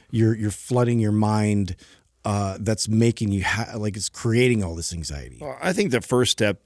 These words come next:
Speaker 2: of overcoming anxiety is, is recognizing that it's self-inflicted. Um, which, you know, and, and I don't know if it's this generation or this time that we're going through right now, but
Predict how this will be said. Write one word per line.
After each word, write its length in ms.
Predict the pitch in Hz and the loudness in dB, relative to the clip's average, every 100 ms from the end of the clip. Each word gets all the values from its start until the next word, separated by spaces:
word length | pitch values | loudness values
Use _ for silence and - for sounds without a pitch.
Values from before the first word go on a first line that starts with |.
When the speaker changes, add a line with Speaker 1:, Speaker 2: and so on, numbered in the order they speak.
| - | -2
Speaker 2:
of 340 | 110 92 98 - _ _ _ | -2 -2 -6 -16 _ _ _
overcoming 540 | 120 110 104 117 107 104 | 0 2 2 2 0 0
anxiety 520 | 95 95 101 107 101 | -2 0 2 2 2
is, 280 | 95 90 - | 0 -2 -6
is 160 | 107 95 | -4 -2
recognizing 600 | 101 110 - 107 101 98 | 2 2 2 2 0 0
that 80 | 92 | -4
it's 120 | 87 | -4
self-inflicted. 840 | - 104 98 90 - 98 - 76 - _ _ _ _ _ _ _ _ - | 0 0 0 -6 -2 -2 -2 -12 -16 _ _ _ _ _ _ _ _ -4
Um, 520 | 92 92 90 90 90 _ | -2 0 -2 -4 -8 _
which, 380 | 120 110 95 - | -6 -4 -4 -6
you 260 | - 143 113 | -8 -8 -4
know, 220 | 104 95 | -2 0
and, 220 | 95 107 _ - | 0 -2 _ -10
and 200 | 120 104 | -4 0
I 60 | |
don't 100 | 117 | 2
know 80 | 113 | 2
if 100 | 107 | 0
it's 120 | 98 - | -2 -8
this 140 | 90 | -12
generation 840 | - 92 92 139 135 - 117 110 101 | -8 -6 2 2 4 2 2 2 2
or 80 | |
this 200 | 87 92 - | 0 -4 -8
time 440 | - 120 120 117 | -4 0 0 0
that 120 | 110 | -2
we're 100 | 107 | -2
going 300 | 107 110 110 101 | 2 2 2 0
through 160 | 113 | 0
right 200 | 107 104 | 2 2
now, 280 | 104 101 98 | 2 2 0
but 240 | 92 104 | 0 -2